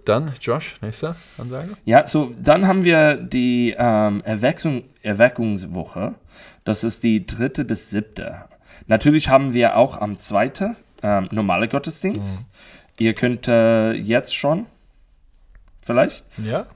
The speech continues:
Speaker 3: ja.
Speaker 2: Ja, ähm,
Speaker 1: Spätestens, wenn die
Speaker 2: anmelden.
Speaker 1: Folge rauskommt, auf jeden Fall.
Speaker 2: Ähm, wenn, wenn nicht, ich muss das gucken und n-, noch einstellen. Aber, ähm, meldet sich an für die zweite und dann dieser Gottesdienst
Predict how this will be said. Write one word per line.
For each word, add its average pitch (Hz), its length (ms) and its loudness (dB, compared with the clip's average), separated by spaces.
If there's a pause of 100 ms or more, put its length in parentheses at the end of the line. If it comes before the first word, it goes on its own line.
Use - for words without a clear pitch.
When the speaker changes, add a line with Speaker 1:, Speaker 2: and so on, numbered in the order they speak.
(140)
Speaker 3:
ja. 156 220 -10
Speaker 2:
Ja, 147 280 6 (600)
ähm, 120 360 8
Speaker 1:
Spätestens, 120 420 0
wenn 104 100 -6
die 110 60 4
Speaker 2:
anmelden. 139 320 6
Speaker 1:
Folge 104 240 4
rauskommt, 92 400 -8
auf - 60 -6
jeden 120 100 6
Fall. 120 220 6
Speaker 2:
Ähm, 110 140 -8
wenn, 139 240 0 (420)
wenn 131 260 4
nicht, 165 300 2
ich 113 160 -4
muss 135 260 -2
das 123 460 2
gucken 113 360 -4
und 107 560 -6
n-, 107 280 -8
noch 110 260 0
einstellen. 139 520 0 (340)
Aber, 120 580 8
ähm, 110 640 4
meldet 123 340 2
sich 127 280 -4
an 123 220 2
für 123 380 0
die 110 220 -6
zweite 175 560 0 (480)
und 120 240 0
dann 117 340 4 (540)
dieser 135 240 2
Gottesdienst 131 580 -2